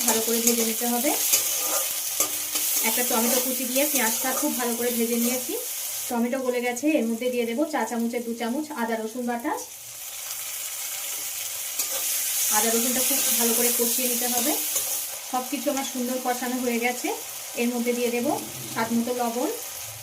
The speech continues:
পরিমাণ মতো হলুদ গুঁড়ো, চা চামচের হাফ চামচ ধনিয়া গুঁড়ো, হাফ চামচ জিরে গুঁড়ো, আর একটা কাঁচা লঙ্কাকে মাঝখান থেকে চিড়ে দিয়ে দিলাম। আবারও সব কিছু কষিয়ে নিতে হবে।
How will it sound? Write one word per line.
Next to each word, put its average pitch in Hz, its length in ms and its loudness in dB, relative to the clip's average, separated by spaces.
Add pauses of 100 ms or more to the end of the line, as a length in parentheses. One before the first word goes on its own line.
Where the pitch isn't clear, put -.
(160)
পরিমাণ 226 380 6
মতো 233 200 2
হলুদ 226 320 2
গুঁড়ো, 226 260 4 (640)
চা 220 160 -2
চামচের 220 400 0
হাফ 233 160 2
চামচ 233 320 4
ধনিয়া 214 320 0
গুঁড়ো, 220 240 0 (420)
হাফ 220 200 -4
চামচ 226 280 2
জিরে 220 300 0
গুঁড়ো, 226 180 4 (680)
আর 226 140 -2
একটা 240 220 -4
কাঁচা 233 220 0
লঙ্কাকে 214 420 -2 (120)
মাঝখান 226 340 -4
থেকে 233 240 -2
চিড়ে 294 220 0
দিয়ে 180 260 -4
দিলাম। 156 220 -6 (1000)
আবারও 220 220 0
সব 247 240 2
কিছু 254 180 2 (140)
কষিয়ে 240 340 4
নিতে 240 220 0
হবে। 247 220 0